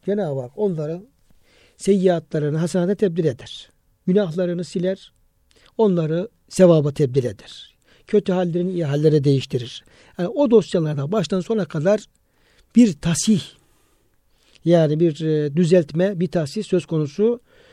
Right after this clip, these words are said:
olabilir. Yani dünyada olur bu, ahirette de Cenab-ı Hak bunu yapabilir. Dolayısıyla böyle bir ümit kapısının açık olması da gerçekten bizim için son derece sevindirici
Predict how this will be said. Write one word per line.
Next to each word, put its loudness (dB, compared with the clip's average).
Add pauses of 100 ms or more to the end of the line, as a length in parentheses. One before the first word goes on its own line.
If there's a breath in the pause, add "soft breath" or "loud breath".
(260 soft breath)
olabilir. 6
Yani 0
dünyada 2
olur 2
bu, -2
ahirette 0
de 2
Cenab-ı 0
Hak -4
bunu 0 (500 soft breath)
yapabilir. 2 (440)
Dolayısıyla -2
böyle 2
bir -4
ümit -2
kapısının -4
açık -4
olması -2
da -2
gerçekten -2
bizim 0
için -4
son 0
derece -2
sevindirici 2